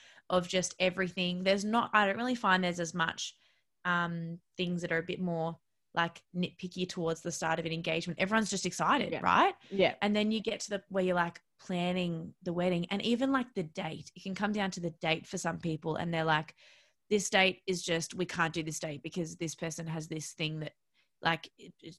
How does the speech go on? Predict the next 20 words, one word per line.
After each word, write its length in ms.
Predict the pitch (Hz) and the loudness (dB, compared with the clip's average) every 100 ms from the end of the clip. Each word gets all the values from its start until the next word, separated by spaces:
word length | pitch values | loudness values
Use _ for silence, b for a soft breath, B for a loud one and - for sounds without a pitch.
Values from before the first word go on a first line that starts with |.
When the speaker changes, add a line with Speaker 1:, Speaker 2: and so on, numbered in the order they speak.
| _ | _
Speaker 1:
triggers 400 | - - 190 180 | -10 -4 0 0
off 180 | 170 160 | 0 -2
by 160 | - 156 | -4 -4
this 200 | 147 156 | -4 -4
date," 220 | 156 143 | -4 -2
or 120 | 180 185 | 0 4
some-, 240 | 240 226 | 4 4
something 320 | 254 247 247 - | 0 0 0 -4
bizarre 440 | 175 160 147 139 | 0 2 2 0
that's 200 | 151 - | -6 0
like, 260 | 175 160 - b b b _ _ _ _ | 0 0 -6 b b b _ _ _ _
"Why? 560 | 226 233 285 196 - - | -8 -6 -4 -2 -4 0
Like, 240 | 247 254 | 2 2
why 320 | 254 254 277 277 | 0 0 2 8
should 180 | 220 | 10
Speaker 2:
Yeah. 20 | 202 | 12
Speaker 1:
that 160 | 202 | 10
be 120 | 240 | 6
a 60 | 240 | 0
thing 140 | 233 | -2